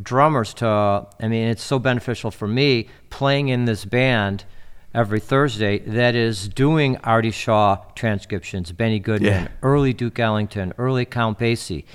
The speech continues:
Speaker 1: and, um, and listening to this music all the time. And so it's, to me, it's a combination of two things. It's getting the drum vocabulary together, like, how did, how did the drummer play the beat? What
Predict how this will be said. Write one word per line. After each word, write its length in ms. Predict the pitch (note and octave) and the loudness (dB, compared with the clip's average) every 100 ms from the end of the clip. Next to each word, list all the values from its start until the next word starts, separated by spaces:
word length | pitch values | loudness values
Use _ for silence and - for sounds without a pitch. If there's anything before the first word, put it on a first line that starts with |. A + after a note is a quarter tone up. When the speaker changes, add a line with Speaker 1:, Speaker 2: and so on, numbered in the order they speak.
| - - - - - | -20 -20 -20 -16 -2
Speaker 1:
and, 440 | A#2+ A#2 A2+ - | 2 2 0 -4
um, 380 | B2+ A#2 A2+ A2 | -2 2 2 0
and 180 | C#3 B2+ | 2 4
listening 360 | C3 D3+ D#3+ C3+ | 4 0 -2 -4
to 100 | A2+ | -2
this 200 | A2+ - | -4 -2
music 360 | G#2+ F2+ G2 | -4 -2 -4
all 160 | F#2+ F#2 | 0 0
the 80 | F2+ | -2
time. 320 | - F#2+ F#2 | -4 -4 -4
And 220 | - A2 A2+ | -4 -2 -2
so 320 | - B2 - - - - | 0 0 0 -8 -16 -2
it's, 260 | B2+ - - | -2 -2 -4
to 140 | C#3+ | 0
me, 200 | C#3 D#3+ | 2 2
it's 160 | C#3+ - | 2 -4
a 20 | |
combination 560 | C3 C3 B2+ A#2+ - | 0 2 2 0 -2
of 80 | A2+ | -4
two 160 | - A#2 | -2 -4
things. 380 | - D3+ G#2+ A2 | 0 0 0 -4
It's 180 | - | -6
getting 320 | - B2+ A#2+ G#2+ | -2 0 0 0
the 80 | |
drum 320 | G2 G#2+ A#2+ C3+ | -2 2 2 4
vocabulary 720 | C#3+ C#3+ C#3 C#3 D3 D3 D3 | 0 2 2 4 2 4 2
together, 440 | C#3 D3 D3 D#3+ - - A2 | 2 2 4 0 -4 -14 -4
like, 200 | A2+ - | -4 2
how 220 | A#2+ C3+ | 4 4
did, 200 | C#3 B2 | 2 -2
how 220 | G#2+ B2+ | -2 2
did 120 | C3 | 2
the 60 | A#2+ | 0
drummer 280 | A2+ B2 A#2+ | 0 0 0
play 220 | - B2 | 0 -2
the 120 | G#2+ F#2+ | 0 -2
beat? 340 | C#3 C3 E2+ - - - - - - - | 2 0 -2 -10 -20 -20 -20 -18 -16 -10
What 120 | - | 0